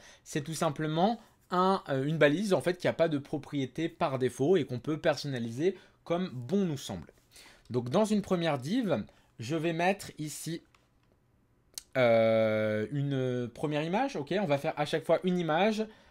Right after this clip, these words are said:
avec le texte et le prix. Donc pour ça, on va mettre ici I M G et on va utiliser la source pour la première image. On va commencer par Barcelone.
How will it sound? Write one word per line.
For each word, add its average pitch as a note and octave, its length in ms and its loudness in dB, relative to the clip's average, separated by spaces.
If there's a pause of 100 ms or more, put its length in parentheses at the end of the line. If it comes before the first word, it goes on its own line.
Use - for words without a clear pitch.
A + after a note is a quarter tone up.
(140)
avec D3+ 640 0
le B2 420 2
texte G#3+ 400 0
et F3 80 2
le D#3 120 2
prix. - 240 -8 (680)
Donc A2 140 -8
pour D#3 180 -12
ça, - 380 4 (420)
on D3 80 -4
va C#3+ 140 2
mettre C#3 220 -2
ici B2+ 380 -8 (380)
I E3 160 -8 (360)
M A#2 200 -2 (300)
G D3 300 0 (1300)
et E3+ 260 2
on C3+ 60 -4
va A#2+ 100 0
utiliser B2 460 -4
la A#2+ 120 4
source - 520 -6 (500)
pour D3+ 140 0
la C3 100 6
première F3+ 360 -2
image. C#3 480 0
On C#3+ 60 -4
va B2 100 -2
commencer A#2+ 380 -8
par A2 180 -2
Barcelone. A2+ 600 -4